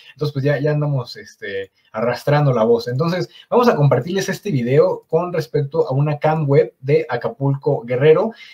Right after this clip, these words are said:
Eh, esta es, eh, una cámara de, de un hotel que se llama Alba Suites en Acapulco. Vean nada más la, la magnitud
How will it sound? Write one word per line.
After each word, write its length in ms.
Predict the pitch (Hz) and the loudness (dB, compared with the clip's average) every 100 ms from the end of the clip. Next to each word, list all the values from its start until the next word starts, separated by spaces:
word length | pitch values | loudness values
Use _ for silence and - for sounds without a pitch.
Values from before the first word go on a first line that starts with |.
| - 117 | -10 0
Eh, 640 | 117 117 120 117 117 117 120 _ _ _ | 4 4 4 4 2 0 -4 _ _ _
esta 320 | 147 156 175 | -4 -2 -2
es, 220 | 180 151 - | -2 -4 -4
eh, 480 | 135 123 117 113 113 | -2 2 2 2 -4
una 300 | 131 147 156 | 0 0 2
cámara 380 | 143 147 147 139 | 2 4 4 4
de, 480 | 113 107 107 107 104 | 2 -2 -4 -6 -4
de 80 | 117 | 0
un 140 | 139 | 2
hotel 300 | 139 139 151 | 2 2 0
que 60 | 147 | 0
se 100 | 117 | 0
llama 220 | 117 127 | 0 2
Alba 320 | 127 135 127 | 2 2 2
Suites 400 | - 135 135 - | 0 -2 -4 -8
en 120 | 120 101 | -10 -8
Acapulco. 580 | 98 98 151 156 160 | -8 -2 0 2 4
Vean 140 | 160 202 | 4 4
nada 180 | 220 156 | 2 2
más 400 | 151 175 - _ | 0 -2 -10 _
la, 220 | 127 117 120 | -10 -10 -8
la 160 | 110 | -10
magnitud 500 | 107 107 110 110 - | -10 -8 -8 -4 -4